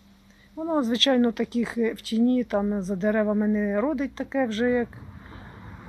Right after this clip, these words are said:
хотілось би, але нічого, щось уродить.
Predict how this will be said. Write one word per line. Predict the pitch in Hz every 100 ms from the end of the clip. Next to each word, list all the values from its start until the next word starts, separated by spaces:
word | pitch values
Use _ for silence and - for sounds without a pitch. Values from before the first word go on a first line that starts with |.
| -
хотілось | 233 - 247 240 226 190
би, | 208 226
але | 233 339 349
нічого, | 339 302 - 269 233
щось | 226 277 254 269
уродить. | 254 220 196 175 185 -